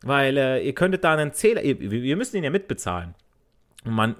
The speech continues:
verka-, man kauft sich nicht die S-Klasse an Zähler, wenn man davon, also es ist im Prinzip, wenn man sich ein, ein neues Auto kauft,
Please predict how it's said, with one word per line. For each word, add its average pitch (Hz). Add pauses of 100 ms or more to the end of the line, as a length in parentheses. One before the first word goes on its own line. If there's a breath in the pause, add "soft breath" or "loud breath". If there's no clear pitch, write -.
verka-, -
man 127
kauft -
sich 156
nicht 160
die 143
S-Klasse 180
an 143
Zähler, 180 (280 loud breath)
wenn 139
man 147
davon, 147
also 143
es 147
ist 151
im 151
Prinzip, 160
wenn 156
man 156
sich 147
ein, 147
ein 139
neues 151
Auto 190
kauft, 165